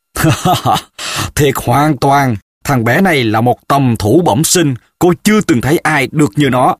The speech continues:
Đây là lần đầu con cưỡi cán chổi đó hả, Potter?" Harry lặng lẽ gật đầu. Nó hoàn toàn không hiểu hai người kia đang nói gì, nhưng có vẻ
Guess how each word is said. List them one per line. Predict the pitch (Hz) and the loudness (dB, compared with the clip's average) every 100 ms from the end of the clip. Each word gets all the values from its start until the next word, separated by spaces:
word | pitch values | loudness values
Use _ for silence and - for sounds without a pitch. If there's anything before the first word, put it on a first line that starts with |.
| _ _ | _ _
Đây | 143 127 | 0 2
là | 120 110 | 2 2
lần | 98 107 101 101 | 2 2 0 0
đầu | 101 101 110 90 | 0 2 2 0
con | - 117 113 | 0 0 0
cưỡi | - 104 127 | -2 -2 0
cán | 165 170 | -2 -2
chổi | 107 95 | -2 0
đó | 143 | 0
hả, | 135 110 | -2 -2
Potter?" | 139 127 135 160 180 _ _ _ _ _ _ _ _ _ _ _ - | 0 0 0 -2 -4 _ _ _ _ _ _ _ _ _ _ _ -8
Harry | - 123 107 107 107 | -2 0 0 0 0
lặng | 104 92 95 | -2 -2 0
lẽ | 92 117 | 0 0
gật | 127 98 | -2 -4
đầu. | 104 95 85 - _ _ _ _ | -2 -4 -4 -12 _ _ _ _
Nó | 135 | 0
hoàn | 165 165 123 | 2 2 0
toàn | 107 123 104 | -2 -2 -2
không | 135 127 | -2 0
hiểu | 104 147 | 0 0
hai | 156 160 | 0 0
người | 147 120 - | 0 0 0
kia | 120 123 | 0 0
đang | 113 | 0
nói | 110 117 156 | 0 -2 0
gì, | 143 92 - _ _ _ | 0 -2 -6 _ _ _
nhưng | 117 107 101 | 0 2 2
có | 131 | 0
vẻ | 107 113 92 135 | 0 0 0 -2